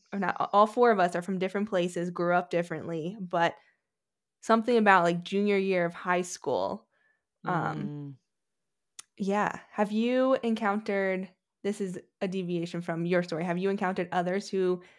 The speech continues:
Speaker 1: similarly had started struggling around junior year, like the ones that I've encountered?
Speaker 2: Yeah, that's a great question. I,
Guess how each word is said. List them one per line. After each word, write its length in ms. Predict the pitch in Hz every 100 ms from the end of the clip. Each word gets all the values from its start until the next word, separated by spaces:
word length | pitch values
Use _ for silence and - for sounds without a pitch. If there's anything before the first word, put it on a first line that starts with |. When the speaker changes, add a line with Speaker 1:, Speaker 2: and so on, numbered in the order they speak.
| _ _
Speaker 1:
similarly 540 | - 202 196 196 196 196
had 200 | 190 175
started 640 | - 170 170 175 180 190
struggling 500 | - 196 196 220 240
around 380 | 226 226 233 220
junior 220 | 226 233
year, 420 | 240 247 262 285 285 _ _ _
like 280 | 180 175 - _ _ _
the 60 | 190
ones 180 | 185 185
that 120 | 180
I've 180 | 175 180
encountered? 520 | 208 220 226 262 262 - _ _ _ _ _ -
Speaker 2:
Yeah, 180 | 262 247
that's 180 | 240
a 60 | 302
great 180 | 285 285
question. 480 | 240 233 - 190 180 -
I, 680 | 233 262 294 339 349 339 320